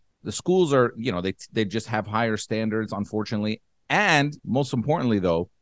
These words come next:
they're, the politics of the world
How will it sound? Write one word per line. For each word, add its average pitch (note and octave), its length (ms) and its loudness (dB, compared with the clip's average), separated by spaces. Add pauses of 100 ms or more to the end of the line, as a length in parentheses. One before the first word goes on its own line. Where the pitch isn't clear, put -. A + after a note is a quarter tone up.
(140)
they're, B2 520 6
the C3 160 2
politics F3+ 600 -2
of A2+ 160 0
the A2 100 2
world F#2 580 2